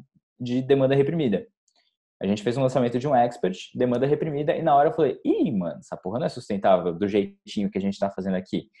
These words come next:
Preciso ralar mais, porque senão a, a fonte vai secar." E aí, esse meu sonho de trabalhar só de manhã foi pro saco, porque eu trabalhava só de manhã e eu passava a tarde e a noite estudando, que nem um retardado.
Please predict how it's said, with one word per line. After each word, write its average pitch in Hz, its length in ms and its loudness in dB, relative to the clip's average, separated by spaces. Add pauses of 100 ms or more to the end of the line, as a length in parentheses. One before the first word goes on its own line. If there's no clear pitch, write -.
(120)
Preciso 90 260 -6
ralar 107 260 4
mais, 120 240 2
porque - 200 -8
senão 135 400 -2
a, 101 220 0
a 110 40 -2
fonte 127 300 -6
vai 139 140 2
secar." - 380 -2 (1400)
E 120 100 4
aí, 135 680 2 (640)
esse 113 220 -2
meu 127 120 2
sonho 127 160 2
de 123 80 -4
trabalhar 117 340 4
só 123 140 0
de 120 100 -2
manhã 113 160 -2
foi 127 120 -6
pro - 100 -18
saco, 208 320 0
porque - 140 -6
eu 214 60 -6
trabalhava 123 480 4
só 151 160 -4
de 120 100 -6
manhã 120 560 0
e 160 60 2
eu 117 80 0
passava 131 360 0
a - 20 -4
tarde 131 360 -2
e - 20 2
a 160 40 0
noite 135 260 -6
estudando, 160 440 -4
que - 120 -14
nem 110 100 -4
um 117 100 -8
retardado. 131 540 0